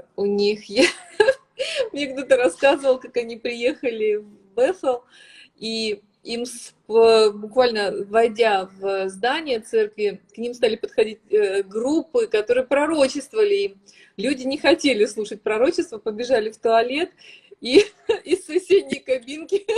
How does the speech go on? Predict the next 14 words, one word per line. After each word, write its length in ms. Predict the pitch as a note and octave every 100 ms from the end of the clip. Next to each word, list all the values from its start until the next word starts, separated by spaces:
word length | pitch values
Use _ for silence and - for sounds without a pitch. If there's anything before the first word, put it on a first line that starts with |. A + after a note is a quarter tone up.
| B4+
<laughs> 200 | G#4 A4 C#4+
стали 380 | - D#4 E4+ - C5+ - G5 F#5+ G#4+
доноситься 720 | C#4 E4 G4+ - F#4+ - G4+
пророчества. 1200 | C#4+ C#4 C#4+ F#4+ G4+ G4 - G4 - _ - A4+ - B4 - A#4 _ - E5 E5+ D5+ D5 C5+
Ну, 140 | D4 D#4+
пророчество, 580 | D#4+ E4 F#4 E4 D4+ C4+
знаете, 260 | C#4+ D4+
друзья, 440 | A3+ B3 A#3 A#3+ G#3
кто-то 300 | - C4 B3
спрашивал, 540 | - B3+ B3+ A3+ G#3
как 260 | A3 A3 G#3
вообще 240 | G3+ G#3+
начинать 420 | G3 G3+ G#3+ G3
пророчествовать. 840 | A3 A3 A#3+ C#4+ C4 - G#3+ G#3